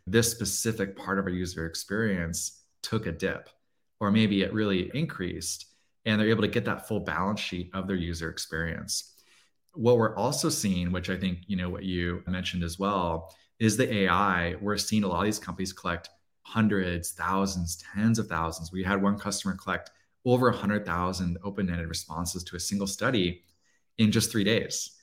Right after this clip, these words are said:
And so it's incredibly powerful, the ability to connect to the customers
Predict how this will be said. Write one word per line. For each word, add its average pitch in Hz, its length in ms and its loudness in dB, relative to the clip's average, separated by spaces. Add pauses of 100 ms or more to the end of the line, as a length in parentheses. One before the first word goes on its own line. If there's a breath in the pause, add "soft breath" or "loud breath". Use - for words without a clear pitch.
(440 soft breath)
And 101 240 2
so 98 340 2
it's 98 180 2
incredibly 107 440 0
powerful, 98 580 2
the 90 100 0
ability 92 300 0
to 87 80 -4
connect 139 260 -2
to - 60 -6
the 113 80 4
customers 85 920 -2